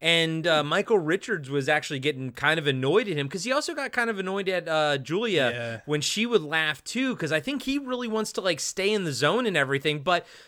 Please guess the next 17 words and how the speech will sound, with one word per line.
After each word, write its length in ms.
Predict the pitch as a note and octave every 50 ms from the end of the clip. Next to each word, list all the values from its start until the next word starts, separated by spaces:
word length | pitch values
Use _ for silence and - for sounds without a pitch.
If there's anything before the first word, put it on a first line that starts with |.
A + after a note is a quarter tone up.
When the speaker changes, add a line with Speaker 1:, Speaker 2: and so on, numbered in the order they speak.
| -
Speaker 1:
apparently 640 | - C3+ - G#3+ B3+ E4 F4+ D4+ A3+ G3 F#3 D#3 - - - _ _ _ _ -
Jerry's 380 | - D#3+ G#3+ C#4+ D#4+ D4 B3
reaction, 680 | A3+ G3+ F3 F3 F3 G3 G#3+ - - F3 C#3 A#2 B2+ A#2 -
like, 260 | C#3 D3 D3+ C#3+ - - _ _ _ _ _ - G3+ D#3 C3+
Jerry 280 | - - B3 C#4 C4+
Seinfeld, 360 | - - A#3+ A3+ G#3+ G#3+ G3+
the 160 | D3+ D#3 D3+ -
actor, 600 | - D3+ E3+ G#3+ G#3+ - - D3 B2+ B2 - - _ _ _ _ _ - D3+
did 220 | C3+ - F#3 F#3 D#3+
not 320 | E3+ F#3+ G#3+ A#3+ - -
see 600 | - - - - G#3 A#3+ A#3 A3+ G3 D#3+ C#3 B2+ C3
Michael 320 | D3 E3 F#3 - G3 E3+
Richards 500 | D#3 D3 E3+ F3 - G3 F3 D#3 C3+ C3+
with 340 | C#3 C#3+ F3 G#3 G#3+ - -
this 200 | F#3 F3+ - -
makeup 380 | C#3+ E3 E3+ E3+ F3 D#3 - D#3
on 280 | D3+ D3+ C#3+ C3 C3